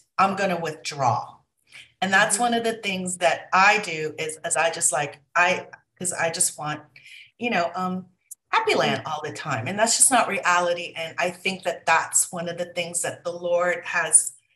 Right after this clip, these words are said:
Speaker 1: like, you're
Speaker 2: Mm.
Speaker 1: gonna have to deal with some of this stuff that you're not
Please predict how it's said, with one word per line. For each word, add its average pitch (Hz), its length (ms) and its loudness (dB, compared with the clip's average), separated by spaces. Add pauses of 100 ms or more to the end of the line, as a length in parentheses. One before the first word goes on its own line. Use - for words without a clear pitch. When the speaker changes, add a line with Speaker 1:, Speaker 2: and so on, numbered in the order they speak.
(240)
Speaker 1:
like, 160 400 -4 (140)
you're 185 180 -6
Speaker 2:
Mm. 185 80 -10
Speaker 1:
gonna 202 260 0
have 190 420 -2
to 185 100 -10
deal 175 260 -2
with 165 180 -6
some 156 280 -4
of 156 180 -18
this - 180 -6
stuff - 800 -2 (400)
that 170 640 0 (240)
you're 170 720 -2
not 151 340 -8